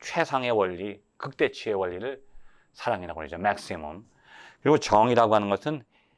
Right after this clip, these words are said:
인간관계라든지 사회 질서가 존속되기 위한 미니멈 프린시플, 최소한의 원리예요. 기본적으로 이것은 돼야 된다는 거예요. 그래서 사랑은 기본이 아니에요. 사랑은 끝이 없어요. 근데 정의는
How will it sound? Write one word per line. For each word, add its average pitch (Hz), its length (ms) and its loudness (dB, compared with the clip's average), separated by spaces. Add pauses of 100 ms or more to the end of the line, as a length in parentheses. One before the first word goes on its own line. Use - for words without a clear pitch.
(240)
인간관계라든지 101 1400 0
사회 113 340 0
질서가 107 540 -4
존속되기 107 880 -2
위한 107 480 -8
미니멈 147 480 2
프린시플, - 600 -16
최소한의 131 760 0
원리예요. 90 680 -8 (960)
기본적으로 135 720 6
이것은 117 380 0
돼야 101 220 -2
된다는 85 400 -12
거예요. 76 280 -20
그래서 - 200 -6
사랑은 135 360 0
기본이 101 400 -2
아니에요. 76 340 -10 (720)
사랑은 135 560 0
끝이 - 260 -4
없어요. 92 440 0
근데 110 160 -2
정의는 107 580 0